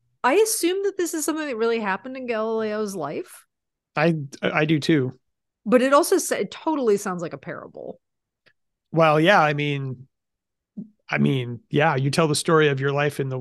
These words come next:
Speaker 2: you, you remember the things that are very memorable, and then they become meaningful to you in the way that a parable might be meaningful, right? Like, th-, this is also kind of her, Hera's point in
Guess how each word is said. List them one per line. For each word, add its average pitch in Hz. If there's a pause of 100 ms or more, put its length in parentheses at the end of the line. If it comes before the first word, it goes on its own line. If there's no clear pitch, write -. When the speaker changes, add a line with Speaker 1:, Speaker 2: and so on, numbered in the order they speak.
Speaker 2:
you, 170
you 190
remember 240
the 190
things 185
that 160
are 151
very 147
memorable, 127
and 127
then 131
they 131
become 131
meaningful 135
to 131
you 123
in 120
the 120
way 127
that 120
a 120
parable -
might -
be -
meaningful, -
right? -
Like, 143 (500)
th-, 185 (160)
this 170
is 165
also 160
kind 151
of 143
her, 143
Hera's 147
point 160 (120)
in 139